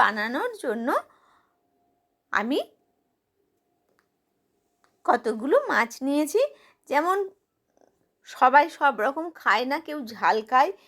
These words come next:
কেউ ঝোল খায়, তো আমার কিন্তু বেগুন দিয়ে ঝোল খেতে ভালো লাগে। সেই জন্য আজকে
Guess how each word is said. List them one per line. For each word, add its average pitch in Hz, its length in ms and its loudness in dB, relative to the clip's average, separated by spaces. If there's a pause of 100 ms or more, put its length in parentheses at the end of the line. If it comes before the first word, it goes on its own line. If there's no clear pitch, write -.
(320)
কেউ 285 180 -4 (140)
ঝোল 226 220 -4 (140)
খায়, 311 240 4 (280)
তো - 40 -2 (160)
আমার 226 180 -2 (100)
কিন্তু 294 180 -6 (100)
বেগুন 220 360 -2
দিয়ে 311 120 -6 (100)
ঝোল 190 240 -10
খেতে 220 180 -10 (140)
ভালো 180 220 0 (100)
লাগে। 143 220 -4 (300)
সেই 277 200 -6
জন্য 302 160 0 (380)
আজকে 226 320 -6